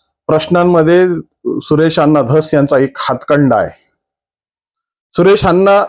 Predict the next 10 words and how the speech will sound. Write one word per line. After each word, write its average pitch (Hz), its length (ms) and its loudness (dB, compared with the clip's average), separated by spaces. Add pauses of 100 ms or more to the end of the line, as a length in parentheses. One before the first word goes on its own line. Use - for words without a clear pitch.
(140)
धसनी 170 420 0
ज्या 156 160 2
ठिकाणी 220 380 2
हात 202 160 2
घातलं, 139 380 0
त्या 156 180 0
ठिकाणी 160 440 0
आपलं 165 420 0
य-, 156 140 0 (100)
यश 160 400 0